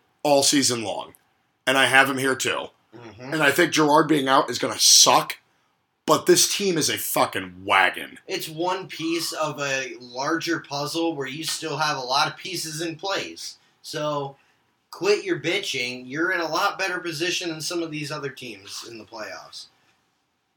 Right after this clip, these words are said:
Speaker 1: What would you say right now in this series has been the, well, Ben-, aside from Binnington being out, who would you say has been the biggest X factor so far, Nate?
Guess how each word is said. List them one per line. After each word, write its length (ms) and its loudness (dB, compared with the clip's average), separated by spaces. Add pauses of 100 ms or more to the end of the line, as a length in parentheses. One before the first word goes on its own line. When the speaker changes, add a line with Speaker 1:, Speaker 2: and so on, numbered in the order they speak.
(240)
Speaker 1:
What 420 2
would 160 -4
you 140 -4
say 520 2 (100)
right 300 -2
now 460 -4 (640)
in 160 -4
this 220 2
series 640 0 (640)
has 220 0
been 260 -2
the, 420 -2 (1000)
well, 260 2
Ben-, 340 -2 (400)
aside 400 2
from 260 -4
Binnington 540 0
being 300 -2
out, 320 -2 (460)
who 140 2
would 140 0
you 100 -4
say 280 8
has 180 4
been 140 2
the 80 -2
biggest 400 -4
X 240 4
factor 360 0
so 200 -4
far, 220 -10
Nate? 180 -10